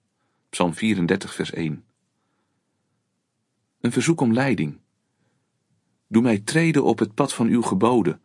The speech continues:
want daarin vind ik vreugde." Psalm honderdnegentien, vers vijfendertig,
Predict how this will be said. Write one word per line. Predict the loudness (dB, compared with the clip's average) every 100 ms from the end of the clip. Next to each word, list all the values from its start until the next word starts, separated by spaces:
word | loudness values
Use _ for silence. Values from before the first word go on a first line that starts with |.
| _
want | -2 0 4
daarin | 4 2 2 2
vind | 2 0
ik | 0
vreugde." | -4 -2 0 -2 -6 -10 _ _ _ _ _
Psalm | -2 0
honderdnegentien, | 2 0 0 0 0 0 -4 -4
vers | -4
vijfendertig, | -2 -2 0 -2 -2 -2 -10 -12